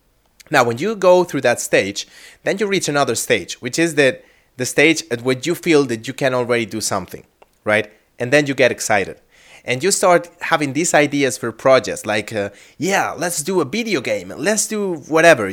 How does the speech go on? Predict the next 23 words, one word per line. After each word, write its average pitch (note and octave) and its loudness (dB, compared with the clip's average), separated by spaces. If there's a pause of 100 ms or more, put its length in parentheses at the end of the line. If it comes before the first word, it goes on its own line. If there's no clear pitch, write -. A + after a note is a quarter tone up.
(100)
right? A#2+ 2
And C3+ -4
you D#3+ 0 (340)
gather D3 6
a A#2 -6
few C3+ -4
friends C#3 2 (320)
that, A#2 0
uh, A2+ 2
are C3 4
also C3 2
starting, A#2+ 0
uh, F2+ -8
you A2+ -6
know, A#2 -4
starting B2+ 0
to B2 -6
learn A#2+ 0
programming C3+ -2
or B2+ 0
things C3+ -4
like C3+ -2
that. C#3+ 2